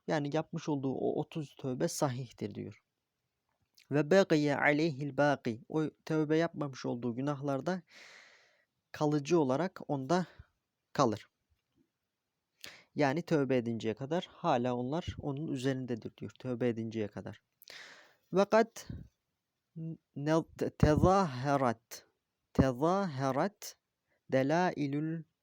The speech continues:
kitabi ve sünneti ve icma'il ümmeti.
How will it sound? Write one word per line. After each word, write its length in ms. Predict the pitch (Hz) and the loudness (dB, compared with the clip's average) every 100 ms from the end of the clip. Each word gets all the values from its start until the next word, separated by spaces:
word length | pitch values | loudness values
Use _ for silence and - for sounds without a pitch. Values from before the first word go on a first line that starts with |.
| - _ - | -20 _ -16
kitabi 760 | - - 156 156 147 165 180 - _ _ | -14 -2 2 2 0 -2 -4 -10 _ _
ve 80 | 135 | -6
sünneti 720 | 139 - 170 143 117 - 107 - _ _ _ _ _ _ - - - - _ _ _ | -6 -6 -6 -4 -6 -6 -10 -10 _ _ _ _ _ _ -20 -20 -20 -20 _ _ _
ve 120 | 151 | -2
icma'il 880 | - 175 160 170 175 175 151 170 160 | -2 -4 -4 -2 0 0 0 0 -2
ümmeti. 520 | 165 151 117 - 110 | -2 -2 -4 -6 -12